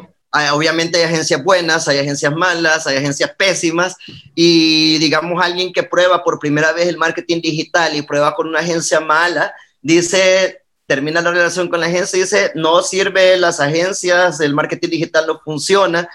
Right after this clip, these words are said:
y pueden pasar años hasta que se vuelven a animar a contratar a alguien, eh, para manejar su estrategia digital.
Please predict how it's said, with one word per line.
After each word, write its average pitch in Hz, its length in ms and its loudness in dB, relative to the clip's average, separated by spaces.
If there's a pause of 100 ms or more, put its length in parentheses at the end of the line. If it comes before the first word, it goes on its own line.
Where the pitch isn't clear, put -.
(240)
y 165 120 -2
pueden 170 380 2
pasar 180 560 0
años 208 460 0
hasta 151 260 -2
que 151 80 -2
se 156 120 -2
vuelven 156 320 2
a - 20 0
animar 160 300 0
a 175 80 0
contratar 147 420 -2
a 147 240 4
alguien, 156 440 -2 (280)
eh, 143 480 2
para 143 580 2
manejar 143 400 0
su 170 100 -6
estrategia 135 400 -2
digital. 117 640 -4